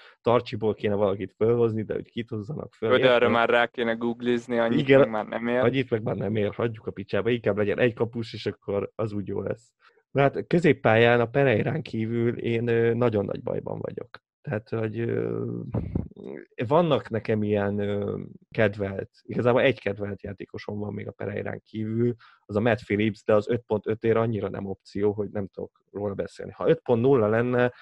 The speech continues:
Speaker 1: akkor lenne az, hogy így, ö, lehetne így álmodozni róla. Öt pont öt ér, még álmodozni se tud szerencsétlenről. Szóval úgy, hogy hat pont nulla Pereira. Nem tudom. Te tudsz valakit mondani?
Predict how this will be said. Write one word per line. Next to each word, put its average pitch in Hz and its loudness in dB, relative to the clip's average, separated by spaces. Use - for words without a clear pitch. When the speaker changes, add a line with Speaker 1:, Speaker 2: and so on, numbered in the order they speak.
Speaker 1:
akkor 113 -2
lenne 107 2
az, 110 -2
hogy 113 -2
így, 110 -2
ö, 110 2
lehetne 104 -2
így 95 -6
álmodozni 90 -6
róla. 98 -8
Öt 127 -2
pont 117 -2
öt 117 -4
ér, 120 2
még 117 0
álmodozni 120 2
se - -14
tud - -20
szerencsétlenről. - -12
Szóval 110 4
úgy, 131 2
hogy 110 0
hat 120 2
pont 107 2
nulla 107 2
Pereira. - -4
Nem 104 -2
tudom. 104 -8
Te - -16
tudsz 120 -6
valakit 127 4
mondani? 127 0